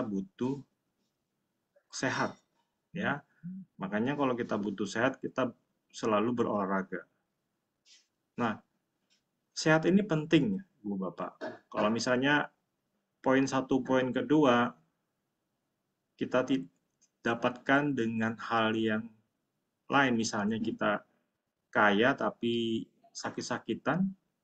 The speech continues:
tidak bisa menggunakan kekayaan. Nah, makanya kita perlu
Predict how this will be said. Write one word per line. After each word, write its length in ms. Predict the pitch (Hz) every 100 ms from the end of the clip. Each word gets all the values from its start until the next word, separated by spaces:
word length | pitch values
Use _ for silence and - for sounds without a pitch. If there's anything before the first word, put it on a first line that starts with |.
| _ _ _ _ _ _ _
tidak 200 | - 101 98
bisa 160 | 104 135
menggunakan 520 | 123 101 92 95 110 -
kekayaan. 440 | 110 123 135 120 - _ _ _ _ _ _ _ 101
Nah, 120 | 95
makanya 400 | 95 95 95 117
kita 320 | 131 127 127
perlu 480 | 127 - 104 113 170